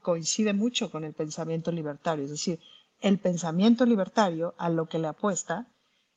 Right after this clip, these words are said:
es a un mundo distinto en el que el Estado no sea necesario más que para administrar ciertas cosas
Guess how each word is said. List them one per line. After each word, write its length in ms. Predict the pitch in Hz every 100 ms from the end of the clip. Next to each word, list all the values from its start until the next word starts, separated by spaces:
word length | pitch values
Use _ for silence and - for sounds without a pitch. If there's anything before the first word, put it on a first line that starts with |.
| _
es 220 | 196 190 208
a 100 | 190
un 140 | 190
mundo 280 | 190 190 185
distinto 580 | 185 - 240 190 185 196
en 140 | 190 175
el 120 | 165
que 120 | -
el 60 | 170
Estado 380 | 160 - 226 208
no 200 | 180 170
sea 180 | - 170
necesario 560 | 170 180 175 202 185
más 220 | 190 170
que 100 | -
para 280 | 170 170 156
administrar 640 | 156 160 160 160 - 185
ciertas 460 | 190 190 170 170 196
cosas 420 | - 185 202 226